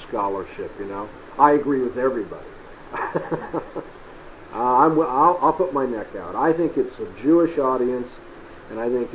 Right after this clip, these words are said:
they're in Italy, and it was written by a second-generation Christian, and it wasn't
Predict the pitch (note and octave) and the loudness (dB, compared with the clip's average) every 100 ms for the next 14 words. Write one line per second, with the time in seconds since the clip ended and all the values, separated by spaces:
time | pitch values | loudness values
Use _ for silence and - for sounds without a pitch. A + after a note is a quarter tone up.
0 | A#2+ A#2 C3 D3 C3 B2+ B2 A#2+ A#2 A#2 | -2 4 6 6 6 6 6 6 4 2
1 | A2+ A2+ A2 G#2 B2+ A#2 A#2 A2 G#2 C3 | -4 -8 -8 -4 -4 -4 -4 -6 -4 -6
2 | A#2 A#2+ A2 A#2 A2+ G#2+ - - A#2+ A2 | -6 -8 -6 -4 -4 -4 -6 -10 -6 -6
3 | - G#2+ G#2 F#2+ A#2 A#2 | -8 -12 -12 -6 -6 -6